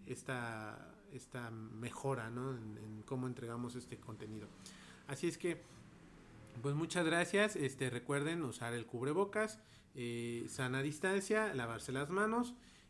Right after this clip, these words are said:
Estamos todavía en, este, en pandemia, aunque en tu estado, en, si estás dentro de México, tu color de semáforo sea verde,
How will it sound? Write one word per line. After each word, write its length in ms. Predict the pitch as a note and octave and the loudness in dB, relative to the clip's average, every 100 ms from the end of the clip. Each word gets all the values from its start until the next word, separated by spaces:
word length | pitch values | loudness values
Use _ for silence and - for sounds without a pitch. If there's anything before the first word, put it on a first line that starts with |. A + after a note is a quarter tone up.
| - | -4
Estamos 600 | C3 C3 D3+ D3+ D#3 D3+ | -2 0 4 4 4 2
todavía 720 | D#3 D3+ C#3+ C#3 D3+ D3+ D3+ - | 2 4 4 4 4 4 0 0
en, 540 | D3 D#3 E3 E3 E3+ - | 0 2 2 0 -2 -4
este, 360 | C3 A#2+ - A#2+ | -4 -4 -6 -6
en 100 | A2+ | -4
pandemia, 680 | B2+ B2+ E3+ F#3+ G3 F#3 - | -4 0 4 4 4 0 -4
aunque 460 | B2+ C3 C3 B2 C3 | -2 0 0 0 -2
en 120 | B2 | -2
tu 160 | C3 C3 | 0 -2
estado, 680 | C3 - E3+ F3 F3+ - - - | -2 0 0 0 -2 -4 -10 -6
en, 400 | B2 A#2+ A#2 A2+ | -4 -4 -6 -8
si 140 | - | -2
estás 320 | A#2+ - C3+ C#3+ | -2 2 0 2
dentro 240 | C#3+ D#3 | 0 2
de 80 | C#3+ | 2
México, 500 | D3+ - C#3+ B2+ A2+ - - - - - - | 0 -4 -4 -4 -6 -10 -16 -16 -18 -12 2
tu 280 | F3+ F#3 | 6 6
color 340 | F3 C#3+ D#3 D3+ | 6 4 4 4
de 540 | C#3+ C3 B2 A#2+ A#2 | 6 6 4 2 -2
semáforo 580 | - B2+ C#3+ C#3 B2+ A#2 | -2 0 0 2 0 0
sea 220 | - C#3 | 0 0
verde, 420 | D#3 G#3 F3+ G#3+ | 4 4 6 4